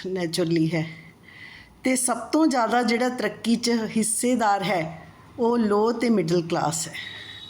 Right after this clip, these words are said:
ਔਰ ਇਹਨਾਂ ਨੂੰ ਪੁੱਛੇ ਵੀ, ਇਹਨਾਂ ਨੇ ਕੁਛ ਵੀ ਕਰਿਆ ਨਹੀਂ ਹੈ, ਕਿ ਮਤਲਬ ਸਾਡੇ, ਮੈਂ ਤਾਂ ਸਿਕਸਟੀ ਥ੍ਰੀ ਈਅਰਸ ਦੀ ਹਾਂ ਮੈਂ, ਪਰ ਮੈਂ ਨਹੀਂ ਦੇਖਿਆ।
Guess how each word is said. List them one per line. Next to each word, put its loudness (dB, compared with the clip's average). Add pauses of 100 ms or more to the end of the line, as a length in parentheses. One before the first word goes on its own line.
(500)
ਔਰ 0
ਇਹਨਾਂ 2
ਨੂੰ 0
ਪੁੱਛੇ 0
ਵੀ, 2
ਇਹਨਾਂ 2
ਨੇ 0
ਕੁਛ 0
ਵੀ 4
ਕਰਿਆ 0
ਨਹੀਂ 2
ਹੈ, 0
ਕਿ -4
ਮਤਲਬ 0
ਸਾਡੇ, 2 (440)
ਮੈਂ 2
ਤਾਂ 0
ਸਿਕਸਟੀ 2
ਥ੍ਰੀ 2
ਈਅਰਸ 2
ਦੀ 2
ਹਾਂ 4
ਮੈਂ, 2 (500)
ਪਰ 2
ਮੈਂ 2
ਨਹੀਂ 4
ਦੇਖਿਆ। 0